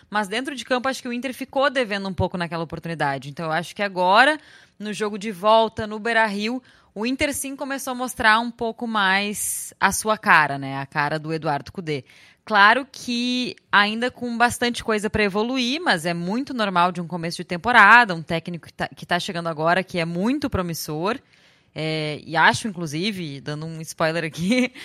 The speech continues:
<laughs> acho que ele vai dar certo no Inter, sim. Então, acho que, que ainda tem coisa a evoluir, mas acho que foi um bom resultado. O primeiro gol saiu ali numa falha, né, da, da Laú,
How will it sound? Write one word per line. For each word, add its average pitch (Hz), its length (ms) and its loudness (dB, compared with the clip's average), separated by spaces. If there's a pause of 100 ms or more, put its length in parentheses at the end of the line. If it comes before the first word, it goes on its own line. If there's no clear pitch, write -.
<laughs> - 160 -16
acho 196 260 6
que - 80 -4
ele 226 120 0
vai 185 240 8
dar 262 160 4
certo 185 380 2
no 175 100 -6
Inter, 175 240 -8
sim. 185 360 -6 (300)
Então, 165 340 -6
acho 170 280 -4
que, 196 320 -4 (520)
que 254 100 4
ainda 254 280 6
tem 339 160 -4
coisa 294 280 0
a - 20 6
evoluir, 277 520 0
mas 160 240 -4
acho 165 300 -2
que 180 600 -6
foi 208 300 0
um 247 100 -4
bom 180 140 -4
resultado. 202 960 6
O 165 140 -10
primeiro 190 340 -4
gol 180 260 -4
saiu 185 320 -2
ali 175 140 -4
numa 175 220 -6
falha, 254 580 0 (240)
né, 156 380 -8
da, 139 440 -10 (120)
da 151 140 -12
Laú, 170 440 -6